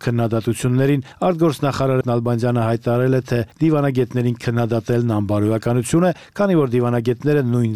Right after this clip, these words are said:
զինվորներն են ուղղակի արտաքին քաղաքականության մեջ։ Փաստորեն ունիվերսալ ձևը գտնվել է։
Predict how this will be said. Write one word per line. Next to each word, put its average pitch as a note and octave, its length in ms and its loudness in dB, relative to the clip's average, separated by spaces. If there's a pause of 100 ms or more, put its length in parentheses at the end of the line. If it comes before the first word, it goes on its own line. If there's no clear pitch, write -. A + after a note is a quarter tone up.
զինվորներն A2+ 640 2
են C#3+ 100 -4
ուղղակի A2 460 0 (180)
արտաքին A#2+ 480 -2
քաղաքականության A2+ 800 -2
մեջ։ E3 240 -2 (400)
Փաստորեն G#3+ 480 2
ունիվերսալ D#3+ 640 0
ձևը C3 240 0
գտնվել C#3 540 0
է։ - 20 -8